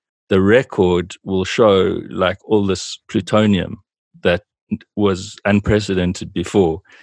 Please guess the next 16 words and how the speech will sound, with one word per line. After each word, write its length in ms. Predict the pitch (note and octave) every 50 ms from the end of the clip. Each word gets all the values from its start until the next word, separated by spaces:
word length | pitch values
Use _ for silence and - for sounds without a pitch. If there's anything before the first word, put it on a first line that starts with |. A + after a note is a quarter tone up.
| - _ -
had 140 | - F2+
never 300 | F#2+ G2+ G#2 G#2 G2+ G2
been 200 | F2+ F#2+ F#2 F2+
around. 220 | F2+ F2 F2 F2 F2
There's 160 | E2+ F#2+ -
no 320 | - G#2 G#2 G#2 G2 G2 - -
record 480 | - F#2+ F#2+ F#2+ G2 - - - F#2+ F#2
of 140 | F#2+ F2
a 40 | F#2 F2+
layer 440 | F2 F2+ F#2 F#2 F#2+ G2 F#2+ F#2
of 180 | F2+ F2 F2 -
plutonium 800 | - - G2+ G2+ - - G2 G2 G2+ G2 F#2 F2 D#2 D#2+ E2 - _ _ - - - - _ _ _
like 220 | - - E2+ F2 - -
there 100 | G2+ G2+ F#2
is 200 | F2+ F#2 F#2+ F2
now, 380 | F#2 F2+ F2+ F#2 F#2 E2+ D#2 -